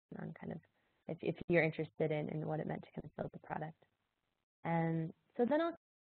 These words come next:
kind of go quickly into, to the, um, Equity Bank case study. Um, so I already kind of, I think, outlined the challenge here. The challenge really was, can we create a predictive credit scoring product, psychometric product that someone can take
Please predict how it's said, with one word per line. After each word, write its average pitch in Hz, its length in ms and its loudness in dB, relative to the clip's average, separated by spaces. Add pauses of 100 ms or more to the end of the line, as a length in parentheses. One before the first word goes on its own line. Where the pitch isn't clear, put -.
(140)
kind 311 100 4
of 262 80 0
go 226 160 6
quickly 220 340 6
into, 190 320 6 (320)
to 185 100 0
the, 170 320 4 (480)
um, 165 260 -2
Equity 180 320 2
Bank 170 240 0 (180)
case 175 220 0
study. 160 320 2 (400)
Um, 160 300 0
so 208 60 12
I 220 40 12
already 233 200 8
kind 208 140 2
of, 175 80 4
I 170 100 4
think, 175 200 2
outlined 170 460 10
the 151 80 6 (140)
challenge 151 360 0
here. - 140 2
The - 60 -6
challenge 196 360 4
really 175 240 6 (580)
was, 156 160 2 (240)
can 208 160 8
we 185 120 8
create 170 420 4
a - 60 -6
predictive 180 560 6 (1600)
credit 175 320 4
scoring 165 260 -2
product, 160 320 4
psychometric - 260 -2
product 160 320 2 (340)
that 190 120 -2
someone 196 240 8
can 180 140 2
take 170 240 4